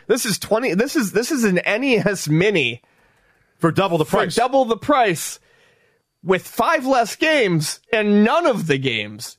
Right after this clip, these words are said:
Speaker 1: even remotely approach <coughs> the, like,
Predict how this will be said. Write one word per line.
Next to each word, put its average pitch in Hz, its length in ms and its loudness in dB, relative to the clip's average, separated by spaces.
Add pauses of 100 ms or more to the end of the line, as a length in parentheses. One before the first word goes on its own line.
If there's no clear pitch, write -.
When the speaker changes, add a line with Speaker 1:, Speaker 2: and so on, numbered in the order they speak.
(140)
Speaker 1:
even 208 380 2
remotely 196 720 2
approach 123 760 -4 (1500)
<coughs> - 0 - (760)
the, 156 360 0
like, 147 340 -4